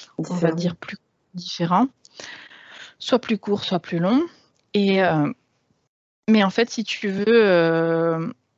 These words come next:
Speaker 1: je, je sais pas si les maisons d'édition françaises, il y en a une là qui est, euh,
Speaker 2: Ah,
Speaker 1: qui
Speaker 2: c'est vrai que
Speaker 1: serait
Speaker 2: j'essaye de penser, ouais. Là, là,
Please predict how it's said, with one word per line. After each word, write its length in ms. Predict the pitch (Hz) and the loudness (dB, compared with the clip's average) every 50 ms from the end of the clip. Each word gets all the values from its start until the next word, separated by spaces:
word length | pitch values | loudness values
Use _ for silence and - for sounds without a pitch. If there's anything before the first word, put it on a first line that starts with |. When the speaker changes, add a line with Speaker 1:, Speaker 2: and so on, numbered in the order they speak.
| _ _ _ _ - | _ _ _ _ -8
Speaker 1:
je, 180 | 196 - - 202 190 _ _ - | -4 0 0 0 -2 _ _ -14
je 140 | - - 214 | -8 -6 -6
sais 200 | - - 233 220 | -4 -2 -4 -2
pas 160 | - 214 226 | 0 0 0
si 180 | - - - 247 | -2 -4 -6 -4
les 100 | 214 196 | -2 0
maisons 260 | 190 190 196 190 185 196 | 0 0 -2 -2 -2 -2
d'édition 360 | 190 185 185 196 - 214 190 | -2 -2 -4 -6 -6 -6 -6
françaises, 440 | - - - 190 190 - 214 208 214 | -6 -4 -6 -6 -4 -2 -2 -2 -2
il 60 | 202 | -2
y 40 | 196 | -2
en 80 | 180 185 | 0 0
a 100 | 180 - - | -2 -2 -2
une 180 | 202 208 202 196 | 0 0 0 0
là 120 | 175 170 170 | 0 -2 -4
qui 320 | - - - 196 185 180 | -6 -10 -8 -4 -2 0
est, 400 | 180 180 180 175 165 156 156 151 | 0 0 0 0 -2 -2 -2 -2
euh, 120 | 147 160 180 - _ _ - - - - - _ _ _ _ _ _ _ - | -4 -4 -6 -10 _ _ -18 -18 -18 -18 -20 _ _ _ _ _ _ _ -2
Speaker 2:
Ah, 40 | - | 0
Speaker 1:
qui 60 | - | 4
Speaker 2:
c'est 80 | - 190 | 6 6
vrai 100 | 202 190 | 6 8
que 60 | 185 | 8
Speaker 1:
serait 80 | 196 175 | 8 8
Speaker 2:
j'essaye 260 | 165 - - 165 190 | 8 8 8 8 6
de 40 | 196 | 6
penser, 540 | 170 220 202 208 208 - - 220 220 220 | 4 4 2 2 2 0 0 2 4 4
ouais. 340 | 214 202 202 208 196 175 - | 4 4 4 4 4 2 0
Là, 180 | 190 - - 196 | -2 -4 -4 -2
là, 260 | 196 208 226 240 247 | 0 2 2 2 0